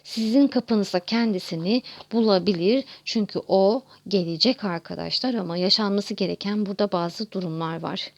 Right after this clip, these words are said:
Gü-, hani atlatılması gereken, çünkü hem sizin tarafınızda hem onun tarafınızda, tarafında birilerinin girip çıkabileceği ya da birileriyle irtibat kurulabileceği görünüyor. Peki, şuradan bir destek alalım bakalım.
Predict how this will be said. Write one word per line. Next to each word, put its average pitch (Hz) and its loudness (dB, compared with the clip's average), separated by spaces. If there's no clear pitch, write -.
Gü-, 175 -2
hani 175 -4
atlatılması 202 2
gereken, 233 2
çünkü 233 2
hem 220 4
sizin 240 2
tarafınızda 208 0
hem 226 4
onun 226 4
tarafınızda, 202 2
tarafında 190 4
birilerinin 233 6
girip 208 0
çıkabileceği 208 2
ya 220 0
da 180 2
birileriyle 196 2
irtibat 214 -2
kurulabileceği 185 0
görünüyor. 180 -2
Peki, 208 4
şuradan 285 6
bir 285 6
destek 262 2
alalım 190 4
bakalım. 175 0